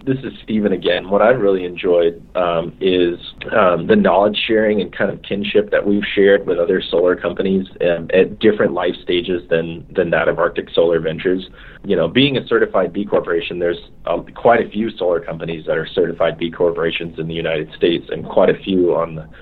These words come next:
on the West Coast that we share. We've worked with them on technical matters for, for projects or best practices or lessons learned.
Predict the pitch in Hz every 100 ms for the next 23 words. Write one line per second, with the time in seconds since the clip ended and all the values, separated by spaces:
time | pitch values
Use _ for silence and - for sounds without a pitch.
0 | - - 95 82 82 80 - - 131 139
1 | - 73 80 - 80 78 - - - -
2 | - - 73 - 110 104 101 98 92 92
3 | 90 82 - - 131 139 127 120 113 107
4 | 101 101 - 87 - - - 90 - 131
5 | 117 117 110 104 - 80 80 85 82 87
6 | - - 117 - 110 - 110 104 104 98
7 | 85 85 85 - 87 82 104 135 123 120
8 | -